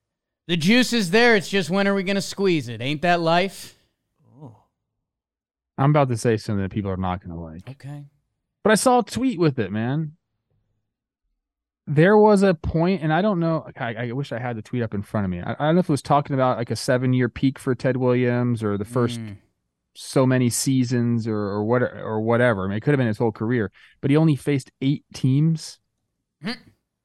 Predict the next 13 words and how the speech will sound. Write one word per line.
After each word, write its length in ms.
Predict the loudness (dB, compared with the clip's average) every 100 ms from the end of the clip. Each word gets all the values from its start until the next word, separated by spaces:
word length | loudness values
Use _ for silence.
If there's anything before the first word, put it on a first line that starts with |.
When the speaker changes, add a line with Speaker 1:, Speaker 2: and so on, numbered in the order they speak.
| -20 -18
Speaker 2:
Yeah, 220 | -14 -12 -10
guess 220 | -6 -6
interleague 380 | -6 -6 -8 -8
play 220 | -8 -8
didn't 220 | -10 -12
exist, 520 | -10 -10 -4 -4 -4 -8
right? 260 | -6 -4 -6
<laughs> 40 | -4 -6 0
Speaker 3:
He 100 | 0
faced 320 | 4 4 2 0
eight 260 | 4 4 2 -8
teams. 100 | 2
Speaker 1:
Trev! 880 | 4 6 4 2 0 -2 -10 -20